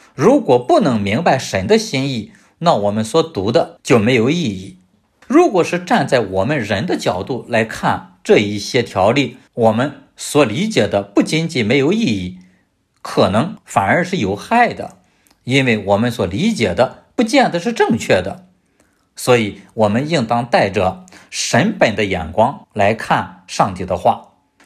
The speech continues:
然后也透过上帝的话来了解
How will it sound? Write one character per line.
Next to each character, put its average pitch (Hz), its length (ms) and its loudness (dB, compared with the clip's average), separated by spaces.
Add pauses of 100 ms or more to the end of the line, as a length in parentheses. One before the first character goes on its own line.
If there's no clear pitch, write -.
(120)
然 135 300 0
后 202 460 0
也 127 120 2
透 175 240 2
过 123 160 0
上 160 240 0
帝 156 100 -4
的 190 120 2
话 185 560 -2
来 95 140 0
了 98 320 2
解 156 320 -4